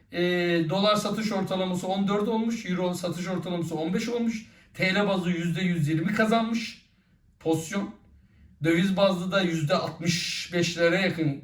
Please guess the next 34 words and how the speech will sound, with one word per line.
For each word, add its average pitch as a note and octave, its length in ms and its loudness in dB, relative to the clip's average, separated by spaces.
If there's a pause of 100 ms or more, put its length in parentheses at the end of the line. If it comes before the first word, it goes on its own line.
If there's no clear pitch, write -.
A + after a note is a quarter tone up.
para B2+ 200 -2
kazanmış - 720 -8
pozisyonlar. C#3 500 -6 (560)
Bunlar A#3+ 280 4
bir - 40 4
sene A3+ 240 4
için B3+ 220 2
ciddi F3+ 260 2
rakamlar E3 400 4
arkadaşlar. F3 440 -2
Ama A#3+ 320 2 (140)
burada G#3+ 320 2
bir B3+ 80 0
de B3 160 4 (1200)
madalyonun B3+ 500 6
öbür A3 240 4
yüzü G3+ 220 2
var. A#2+ 200 -2
Bakın E3 200 -4
arkadaşlar. D3+ 540 -2 (220)
Burada A#3 440 2
böyle A3+ 240 6
olmasına G#3+ 480 2
rağmen D3+ 360 0
mesela F3 480 2 (640)
biraz B3 300 8
daha A3 200 8
uzuna G#3+ 320 4
gidelim. F3 420 0
Mesela G#3+ 600 4 (200)
X C4 280 2
bir A#3 180 8
arsa A3+ 240 6
alınmış. A3+ 540 0